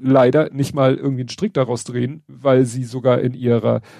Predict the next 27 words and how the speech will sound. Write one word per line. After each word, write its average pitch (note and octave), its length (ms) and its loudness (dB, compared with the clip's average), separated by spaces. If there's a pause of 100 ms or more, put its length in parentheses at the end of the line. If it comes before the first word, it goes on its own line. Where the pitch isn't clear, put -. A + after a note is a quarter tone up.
(220)
äh, B2+ 400 -4
F C3+ 180 0
A B2 100 2
Q C#3 480 -2
und C3 160 -8
in B2 160 -6
den, A2+ 240 0
in A#2 140 -4
den A#2 140 -4
A A#2 100 4
G A#2 160 2
Bs, A2+ 460 -2
äh, D3 440 -6 (440)
nur, C#3 300 2 (580)
ist - 160 -2
ja A2+ 80 4
leider G#2+ 320 2 (420)
wirklich B2+ 340 0
so, G#2+ 540 -10 (800)
ne? C3 220 0 (2500)
Wer D3 240 2
liest D3 200 0
schon D#3 120 -4
die C3 120 2
A C3 80 4
G C3 140 0
B? C#3 240 -2